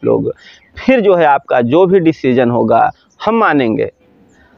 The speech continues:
जैसे कि देखा जाता है कि हमारे इस channel पर कई category के वीडियो आते हैं, जैसे सुअर पालन, मछली पालन, मुर्गी पालन, बतख पालन, खेती बाड़ी,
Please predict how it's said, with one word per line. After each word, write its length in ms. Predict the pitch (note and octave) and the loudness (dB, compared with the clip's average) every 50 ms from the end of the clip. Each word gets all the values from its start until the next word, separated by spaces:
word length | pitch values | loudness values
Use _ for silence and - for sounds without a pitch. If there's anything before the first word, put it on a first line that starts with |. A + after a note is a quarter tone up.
| _ - - | _ -2 0
जैसे 420 | B2+ C3 G3 A3+ A3 - D4 C#4 | 2 4 4 2 2 2 -2 -2
कि 200 | - C4+ C#4 C#4 | 0 0 0 2
देखा 320 | G#3 F#3+ G#3+ G#3 G#3+ B3 | 2 2 2 2 0 0
जाता 280 | A#3+ A#3 G#3+ G#3+ - A#3 | 0 0 0 0 0 0
है 100 | A#3 A3+ | 0 0
कि 100 | - B3 | 0 -2
हमारे 760 | A3+ E3 D#3+ F#3 F3 E3+ E3+ F3+ G3 G3+ G3+ F#3+ F3 D#3 - - _ - | -2 -2 -2 -2 0 0 0 2 2 2 2 2 0 0 -2 -4 _ -2
इस 180 | G3 - - | -2 -2 -2
channel 280 | - F3+ D#3 D#3 D#3+ D#3+ | -2 -2 0 0 0 0
पर 280 | D#3+ - D#3+ D3+ D#3 D#3+ _ _ - | 0 0 0 0 0 -2 _ _ 0
कई 240 | E3 E3+ F#3 F#3+ | 2 2 2 2
category 480 | F#3+ - F#3 D3 - D#3 D3+ D#3 D#3 D#3 | 2 0 -2 0 0 2 2 2 2 0
के 80 | C#3 C3 | 0 2
वीडियो 260 | B2 B2+ A#2+ A#2+ B2 | 2 2 2 2 2
आते 280 | A#2+ A#2 A2+ - - | 0 -2 -4 -6 -8
हैं, 200 | A#2 A2 G#2+ - - - - - - C#3+ | -8 -6 -8 -8 -10 -14 -18 -6 -2 -2
जैसे 220 | D#3+ D3+ F#3 F3+ | 0 0 0 -2
सुअर 300 | - - D#3 D#3 D#3+ D#3+ | -2 0 2 2 2 2
पालन, 340 | - D3+ D3 D3 D3+ D3 D3 | 0 0 0 0 0 0 0
मछली 300 | C#3 C3+ - - D#3 D3 | -2 -2 -2 -2 -2 0
पालन, 320 | - C#3+ C3+ C3+ C#3+ C#3 | 0 -2 -2 0 0 2
मुर्गी 300 | C#3 C#3 C#3 C3+ C3+ E3 | 2 2 0 0 0 0
पालन, 360 | - - C3 B2+ C3+ C#3 C#3 | 0 0 -2 -2 -2 -2 -2
बतख 240 | B2 B2+ - D3+ D#3 - - | -2 -2 -2 -2 -4 -2 -2
पालन, 360 | D3 B2+ A#2+ B2 B2 B2+ B2 - _ _ - - - _ - | -2 0 0 0 -2 -4 -4 -8 _ _ -20 -20 -20 _ -8
खेती 380 | - - E3+ D#3+ - - F#3 | -4 -2 -2 0 0 0 0
बाड़ी, 420 | D3+ C#3 A#2+ A2+ A#2+ C3 C3+ C3+ | 2 2 0 0 0 0 -2 -4